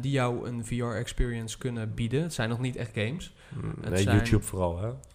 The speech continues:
Speaker 1: Ehm,
Speaker 2: Dat soort apps.
Speaker 1: ja, nou ja, d-, er zijn, d-, er zijn, eh, Google heeft er sowieso één. Discovery heeft een hele goede V R-app,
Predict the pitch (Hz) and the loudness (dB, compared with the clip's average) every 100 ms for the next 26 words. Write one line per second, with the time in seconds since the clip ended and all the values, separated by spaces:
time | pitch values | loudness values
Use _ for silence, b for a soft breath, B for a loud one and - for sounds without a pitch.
0 | - 131 127 123 123 - - - - - | -6 -2 0 2 2 0 -2 -2 -6 -14
1 | - 139 143 147 131 135 139 143 120 147 | -4 0 2 0 0 -2 -2 -4 -6 -6
2 | 135 147 151 - 113 127 139 147 131 143 | -2 -2 -2 -6 -6 -6 -6 -8 -6 -4
3 | 143 135 - - 139 151 156 165 165 160 | -4 -8 -10 -8 -6 -4 0 0 0 0
4 | 156 151 127 151 208 - B B 131 - | 0 0 -2 -4 -8 -12 B B -2 2
5 | 165 165 156 151 151 143 165 160 147 135 | 2 4 4 4 2 2 2 2 2 2
6 | 143 139 143 160 - | 0 0 -2 -2 0